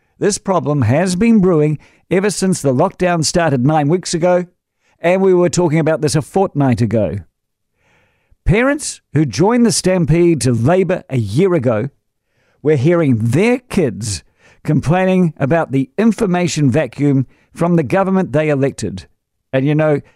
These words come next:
that cannot be good politically. If the government's political advisors haven't told them that their habit of announcing that something might be announced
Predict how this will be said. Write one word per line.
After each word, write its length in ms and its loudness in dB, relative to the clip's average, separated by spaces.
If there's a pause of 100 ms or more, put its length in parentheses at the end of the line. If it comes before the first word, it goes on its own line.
(140)
that 300 -2
cannot 440 -2
be 100 0
good 320 -2
politically. 640 -4 (840)
If 220 -2
the 120 -4
government's 440 0
political 460 0
advisors 480 -2
haven't 300 0
told 280 0
them 240 -6 (460)
that 160 -2
their 220 2
habit 380 0
of 160 0
announcing 640 0 (260)
that 160 -2
something 520 2
might 460 0
be 180 -4
announced 520 -2